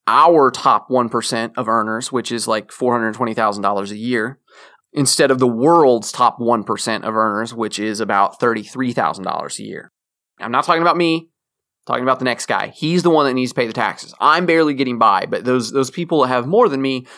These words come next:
those are the ones you have to worry about. So again, as we constantly change the definition of aggression, it allows us to avoid feeling bad for any of our actions while allowing us the freedom to blame and attack anyone who we might disagree with or we might feel envy against.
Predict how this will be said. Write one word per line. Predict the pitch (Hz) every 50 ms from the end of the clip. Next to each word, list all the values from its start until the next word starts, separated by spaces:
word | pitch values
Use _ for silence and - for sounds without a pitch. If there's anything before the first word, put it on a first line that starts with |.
| - _ -
those | 127 139 143 147 135 143
are | 139
the | 127
ones | 123 127 123 117 107
you | 107 107
have | 92 90 -
to | 113
worry | - - - -
about. | - - - - - - _ _ _ _ _ _ _ _ _ _ _ _ _ _ _ _ - - - - - _ -
So | - 147 139 127
again, | 139 135 139 185 165 123 120 - - - - - _ -
as | 131 139 151 175 180 160
we | 165 190 185 185 180 165
constantly | - - - - 165 180 190 - - 180 - 170 156
change | - - - 170 180 180 156
the | 143
definition | 139 147 143 151 147 139 - 147
of | 131 120
aggression, | 117 117 160 190 202 185 - 151 135
it | 123 135
allows | 131 131 123 127 143 160 165 180 165 147
us | 127 139 135 -
to | - 143 120
avoid | - 127 117 113 117 127 147 160 175 175 175 151
feeling | - - 156 147 147 147 143 135 120
bad | 117 - 127 131 127 120 120 117 117
for | - 131 127
any | 131 127
of | 143 147
our | 151 123
actions | 120 120 110 - - - 127 120 127 139 - - - - - - - -
while | - 135 131 123
allowing | 123 123 123 131 135 135 127
us | 127 123 -
the | 131
freedom | 127 - - 160 160 156 143 139 143 135
to | - 147
blame | 120 117 123 123 123 123 123
and | 120
attack | 120 - 180 175 165 -
anyone | 147 127 120 117 117 117 120
who | 123 120
we | 127 127
might | 117 113 117 120 123 113
disagree | 113 127 117 - 127 123 123 123 127 131 131
with | 117 110 113 117 135 -
or | 147 131 127 127
we | 139 135
might | 123 113 120 131 - -
feel | - - 127 131 139 -
envy | 156 202 196 131 113
against. | - 50 - 104 - - - - - -